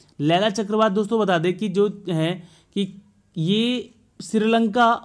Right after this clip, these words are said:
और भारत दोनों को प्रभावित करने वाला ये चक्रवात है, इसलिए भारत ने ही नामाकरण किया था इसका लैला, याद रखेंगे।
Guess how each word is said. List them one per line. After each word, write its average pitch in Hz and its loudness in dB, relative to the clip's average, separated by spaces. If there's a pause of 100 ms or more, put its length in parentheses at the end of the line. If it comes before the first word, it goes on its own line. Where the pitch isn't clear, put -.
(140)
और 202 4
भारत 160 0 (100)
दोनों 208 4
को 214 0
प्रभावित 185 2
करने 170 0
वाला 160 2
ये 156 2
चक्रवात 156 -2
है, 170 -2
इसलिए 175 -2
भारत 160 -2 (160)
ने 185 0
ही 185 4
नामाकरण 180 4
किया 165 -2
था 160 -2
इसका 156 -6 (360)
लैला, 139 -2 (520)
याद 143 0
रखेंगे। 127 -6